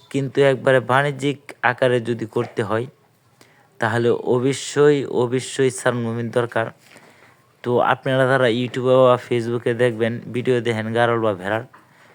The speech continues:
তারা অবশ্যই দেখবেন যে কেউ আবদ্ধ অবস্থায় লালন পালন করে না, সবাই চারণভূমিতে লালন পালন করে। যারা অভিজ্ঞ লোক, তারাও যদি চারণভূমিতে লালন পালন করে, আপনি তো কিছুই জানেন না, কিছুই বুঝেন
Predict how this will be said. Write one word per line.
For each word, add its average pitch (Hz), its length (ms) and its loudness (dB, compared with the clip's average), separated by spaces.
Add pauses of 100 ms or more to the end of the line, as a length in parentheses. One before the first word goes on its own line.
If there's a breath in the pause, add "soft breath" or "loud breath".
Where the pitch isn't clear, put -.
(140 soft breath)
তারা 120 200 2
অবশ্যই 135 560 -2
দেখবেন 120 420 -2
যে 117 100 -4 (120)
কেউ 143 240 2 (140)
আবদ্ধ 120 420 0
অবস্থায় 120 400 0
লালন 120 280 0
পালন 117 280 -2
করে 107 240 -2
না, 107 120 -6 (580 loud breath)
সবাই 135 600 4
চারণভূমিতে 113 720 0
লালন 110 260 0
পালন 104 320 -4
করে। 87 200 -10 (760 soft breath)
যারা 127 280 2
অভিজ্ঞ 131 560 -2
লোক, 123 220 2 (180)
তারাও 127 380 4
যদি 131 180 -6
চারণভূমিতে 123 680 -2
লালন 123 260 4
পালন 120 300 -2
করে, 101 240 -4 (520 soft breath)
আপনি 123 300 -4
তো 131 120 -2
কিছুই 135 420 -4
জানেন 113 240 0
না, 98 160 -4
কিছুই 127 400 -4
বুঝেন 110 320 -2